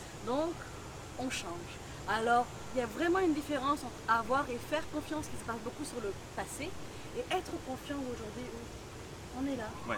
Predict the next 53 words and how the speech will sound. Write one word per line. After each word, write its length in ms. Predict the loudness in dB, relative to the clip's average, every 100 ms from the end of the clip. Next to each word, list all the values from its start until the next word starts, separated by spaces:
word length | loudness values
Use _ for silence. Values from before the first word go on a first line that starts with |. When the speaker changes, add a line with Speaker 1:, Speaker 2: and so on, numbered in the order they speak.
| 0
Speaker 2:
t'es 80 | -2
dans 100 | 0
le 60 | 0
moment 240 | 2 2
Speaker 1:
Ici. 120 | 2 2
Speaker 2:
présent, 340 | 2 2 0 -2
tu, 60 | -6 -6 -6 -6 -6
tu 60 | -4
fais. 180 | -2 -2
Speaker 1:
Être 560 | -2 -4 -2 -2 0
confiant. 1000 | 0 0 0 -2 -2 -2 0 0 -2 -2
Speaker 2:
Super. 280 | -2 -2 -2 -2 -4 -4 -6 -8 -6
Donc 140 | -4 0
maintenant 340 | 0 0 -4
que 100 | -4
tu 80 | -6
sais 140 | -4
tout 140 | -4 -6
ça, 360 | -2 0 0 -4
il 60 | -6
te 60 |
reste 160 | -6 -6
plus 160 | -10 -4
qu'à 140 | -4
passer 340 | -2 -4 -2
à 60 | -2
l'action. 280 | -4 -8 -12 -14 -16 -16 -16 -10 -2
Passer 220 | -2 0
à 40 |
l'action, 340 | 0 -2 -6 -6
c'est 220 | -4 -6 -4
commencer 400 | -4 -4 -6 -6
par 160 | -6 -6
mettre 140 | -8 -10
un 140 | -8
commentaire 480 | -4 -2 -2 -4 -6
sous 300 | -8 -8 -8
cette 180 | -6 -6
vidéo 320 | -4 -4 -4 -4 -10 -12 -6
en 80 | -6
précisant 540 | -4 -8 -8 -6 -6 -8 -8
quelle 200 | -4 -2
est 60 |
l'action 360 | -2 -2 -4 -8 -8
que 40 | -10
tu 80 | -8
vas 100 | -8 -6
poser 280 | -8 -6 -8 -8 -8
toi 160 | -4 -4
à 80 | -4
partir 380 | -8 -8 -8 -6
de 80 | -6
maintenant, 440 | -6 -8 -6 -6